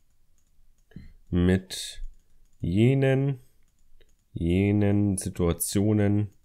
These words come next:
Situationen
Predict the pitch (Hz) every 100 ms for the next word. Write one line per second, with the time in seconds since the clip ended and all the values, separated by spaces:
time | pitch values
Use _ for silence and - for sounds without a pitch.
0 | _ - _ - - - _ - 85 82
1 | 87 107 - - 82 80 76 71 - -
2 | - 95 95 95 95 92 92 95